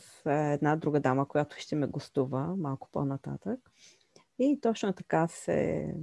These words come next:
тя също спомена, че е доста амбициозна, доста дейна дама, но нейният близък човек, а, пък си е намерил неговото си място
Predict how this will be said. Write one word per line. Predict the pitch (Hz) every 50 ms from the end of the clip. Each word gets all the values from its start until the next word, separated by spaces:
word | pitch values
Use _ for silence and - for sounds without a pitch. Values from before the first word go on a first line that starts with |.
| 160 - _ _ _ _ _ _ _ _ _ _ - 190 - 165 160 _ _ _ _
тя | - 202 208
също | - - 190 175 - - - 180
спомена, | - - - - 151 147 147 143 147 165 190 233 262 254 240
че | - - 202 185 175 170 170 170 170 170 165 - _ _ _ _ _ _ _
е | - 196
доста | 180 175 170 170 - - - 156
амбициозна, | 147 143 143 139 151 151 - - 247 254 240 214 185 160
доста | 165 170 180 175 - - - 147
дейна | 135 151 147 147 143 139 139
дама, | 156 - 226 254 269 294 320 320
но | 277 240 240 254 269 262 247
нейният | 214 202 202 202 196 190 175 160 -
близък | 165 170 160 - 156 143 -
човек, | - - 208 233 285 339 294 285 - - - - - - - - - - - - _
а, | - 254 254 262 - -
пък | 294 285 -
си | - -
е | 311 277
намерил | 254 247 226 233 233 240 233 226 202
неговото | 185 175 165 156 156 156 156 170 165 - 156
си | 143 - -
място | 143 143 139 123 123 131 - 214 220 - 247 285 349